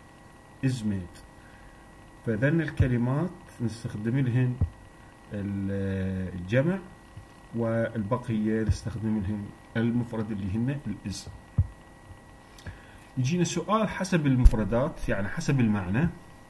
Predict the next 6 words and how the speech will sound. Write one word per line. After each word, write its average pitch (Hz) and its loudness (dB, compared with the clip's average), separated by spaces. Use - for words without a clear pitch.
يقول 120 2
لك 120 2
جاك 175 2
is 113 0
made 120 4
of 175 2